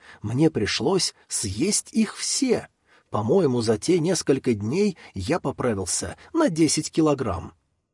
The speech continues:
Но Пинь Сяньжу не поняла сути его жалобы, кое-что в его словах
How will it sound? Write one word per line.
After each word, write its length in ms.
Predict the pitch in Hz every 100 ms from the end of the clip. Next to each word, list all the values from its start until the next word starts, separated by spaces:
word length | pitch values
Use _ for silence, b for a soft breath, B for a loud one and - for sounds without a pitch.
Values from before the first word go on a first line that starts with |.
| _ _ 90
Но 220 | 127 156
Пинь 280 | 139 160 143
Сяньжу 680 | - 107 95 95 180 196 B B
не 160 | 202 185
поняла 420 | 185 180 185 185
сути 460 | - - 202 175
его 260 | 185 175 180
жалобы, 640 | 147 170 113 92 85 73 - b _
кое-что 540 | 220 190 160 - 190
в 60 | 170
его 260 | 143 156 185
словах 580 | - 113 117 190 -